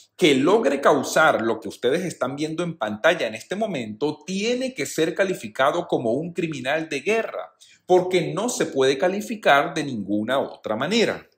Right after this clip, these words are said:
Los ex espías soviéticos que ejercen el poder en Moscú han advertido repetidamente sobre el riesgo de un conflicto entre Rusia y la otan,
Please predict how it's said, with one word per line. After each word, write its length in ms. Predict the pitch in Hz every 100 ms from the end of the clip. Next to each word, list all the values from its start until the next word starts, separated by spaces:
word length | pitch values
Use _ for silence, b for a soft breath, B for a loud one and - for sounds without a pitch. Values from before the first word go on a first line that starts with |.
| _ _ _ _ _ _ b b b
Los 360 | 151 180 180 -
ex 260 | 269 320 -
espías 460 | 139 - 180 190 180
soviéticos 720 | 113 95 160 196 175 190 -
que 60 |
ejercen 400 | 107 110 113 156
el 100 | 135
poder 240 | - 95 117
en 120 | 139
Moscú 540 | 101 - - 196 202 B B B
han 120 | 92
advertido 460 | 135 165 - 127 156
repetidamente 800 | 147 - 226 214 139 135 143
sobre 300 | 151 139 107
el 80 | 92
riesgo 340 | - 120 127 135
de 80 |
un 120 | 104 101
conflicto 720 | 127 123 - 135 - 147 139
entre 300 | 143 107 98
Rusia 420 | 92 127 127 143
y 80 | 123
la 120 | 127 123
otan, 680 | 123 123 175 180 139 90